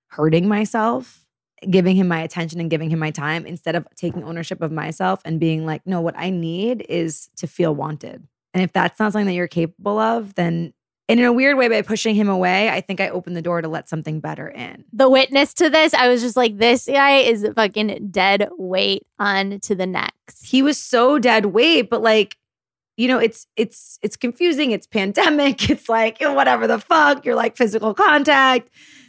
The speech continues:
Speaker 1: you know, good dick, whatever. But really modulating your comforts and what they mean and whether they're positive or negative is a really good place to start.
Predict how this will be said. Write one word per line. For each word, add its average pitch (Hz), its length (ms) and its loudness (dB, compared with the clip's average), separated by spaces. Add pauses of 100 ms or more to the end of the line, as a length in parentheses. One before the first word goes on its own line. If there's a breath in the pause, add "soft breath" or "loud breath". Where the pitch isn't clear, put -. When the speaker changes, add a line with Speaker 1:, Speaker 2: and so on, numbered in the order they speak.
(180 soft breath)
Speaker 1:
you 233 100 2
know, - 380 0 (140)
good 226 200 2
dick, 269 340 2
whatever. 240 640 4 (400)
But 214 580 4 (220)
really 214 600 0
modulating 180 1040 -4
your 175 160 -8
comforts 170 480 -10
and 170 140 -10
what 165 160 -10
they 165 140 -6
mean 160 460 -10
and 156 220 -14
whether 160 280 -10
they're 160 160 -12
positive 151 460 -10
or 156 80 -4
negative 147 460 -8
is 143 160 -12
a 143 80 -12
really - 220 -14
good - 240 -18
place - 240 -16
to - 80 -14
start. - 340 -10